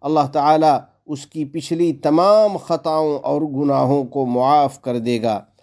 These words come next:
اور اس کے درجات کو بہت زیادہ بلند کر دے گا۔ نیک اعمال کا اہتمام کرنے والوں، جب بندہ امام کی اقتدا میں نماز ادا کرتا ہے اور اخلاص قلب سے اس کے ساتھ آمین کہتا ہے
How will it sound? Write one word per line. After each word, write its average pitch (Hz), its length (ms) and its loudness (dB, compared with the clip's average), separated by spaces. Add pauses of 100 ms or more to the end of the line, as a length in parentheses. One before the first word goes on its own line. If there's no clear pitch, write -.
(140)
اور 156 300 2
اس 139 220 -8
کے 131 160 -4
درجات 131 680 0
کو 208 200 -2
بہت 143 400 -2
زیادہ 131 520 0
بلند 127 320 0
کر 110 200 -6
دے 104 260 -8
گا۔ 92 120 -12 (560)
نیک 160 340 4
اعمال 160 440 0
کا 156 160 -4
اہتمام 143 680 -2
کرنے 127 300 -2
والوں، 120 360 2 (500)
جب 151 200 -2
بندہ 190 320 2
امام 180 480 0
کی 165 220 -6
اقتدا 165 420 0
میں 170 140 2
نماز 165 440 0
ادا 160 240 2
کرتا 139 440 -2
ہے 110 140 -6 (360)
اور 165 340 2
اخلاص 160 560 -2 (140)
قلب 190 300 -2
سے 180 200 -4
اس 143 220 -6
کے 165 160 -4
ساتھ 165 440 0
آمین 175 480 -2
کہتا 156 420 0
ہے 110 180 0